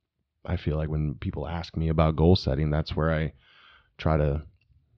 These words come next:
steer them as well, you know, 'cause goal, goals are great, and, and I,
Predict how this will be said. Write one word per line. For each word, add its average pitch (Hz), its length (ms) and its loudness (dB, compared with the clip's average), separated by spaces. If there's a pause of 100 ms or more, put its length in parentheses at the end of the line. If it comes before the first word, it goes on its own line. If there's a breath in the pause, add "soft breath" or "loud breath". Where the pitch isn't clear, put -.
(320)
steer 95 340 4
them 73 220 0
as 71 140 -6
well, 82 520 4 (240)
you 82 100 -2
know, 78 180 -2
'cause - 280 -4 (840 soft breath)
goal, 101 240 8
goals 107 280 8
are 95 80 8
great, 98 360 8
and, 90 300 2
and 80 220 0
I, 73 100 0